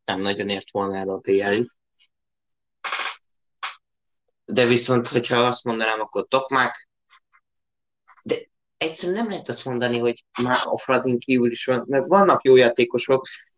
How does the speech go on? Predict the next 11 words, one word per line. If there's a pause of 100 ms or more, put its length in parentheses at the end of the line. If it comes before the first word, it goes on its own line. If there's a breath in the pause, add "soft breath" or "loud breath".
(440)
Látjuk,
hogy
milyen
nagy
tehetségek
vannak,
van
Csazame
személyében,
aki
ugye